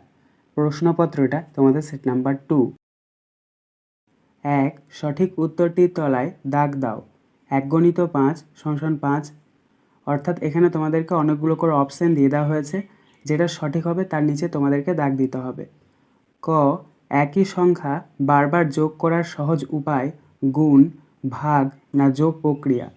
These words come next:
সঠিক উত্তর হবে গুণ, তাই আমরা গুণের নিচে দাগ দেবো। খ,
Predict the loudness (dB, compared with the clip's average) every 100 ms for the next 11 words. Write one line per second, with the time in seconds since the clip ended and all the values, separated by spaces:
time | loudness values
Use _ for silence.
0 | _ _ _ _ _ -4 2 2 2 0
1 | 0 0 -2 2 4 4 2 -6 _ _
2 | -4 2 2 2 0 2 4 4 2 0
3 | -2 -6 -6 -2 0 0 0 0 -6 -12
4 | _ _ _ _ _ _ _ -20